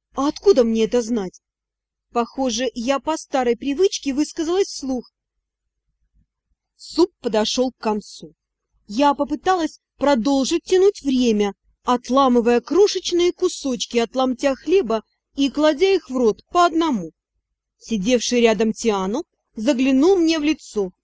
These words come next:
и вздохнул. Встал, подхватил меня на руки и двинулся наверх. Занес нашу комнату и водрузил в центр кровати. Присел рядом, огляделся, снова вскочил.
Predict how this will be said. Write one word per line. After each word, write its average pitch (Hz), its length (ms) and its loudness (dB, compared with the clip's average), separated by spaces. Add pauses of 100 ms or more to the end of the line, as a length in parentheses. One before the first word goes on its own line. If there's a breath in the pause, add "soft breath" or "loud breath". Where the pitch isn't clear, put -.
(120)
и 339 120 2
вздохнул. 196 600 -4 (640)
Встал, 320 480 -2 (400)
подхватил 339 540 4
меня 247 260 4
на 330 240 2
руки 330 240 -4
и 247 160 -8
двинулся 240 480 -2
наверх. 185 380 -6 (880)
Занес 262 520 0
нашу 220 360 -2
комнату 349 600 0 (220)
и 277 120 2
водрузил 254 680 2 (120)
в - 80 -20
центр 233 360 -2
кровати. 202 560 -8 (460)
Присел 349 420 4
рядом, 214 460 0 (400)
огляделся, 247 920 -2 (280)
снова 285 420 0
вскочил. 185 560 -10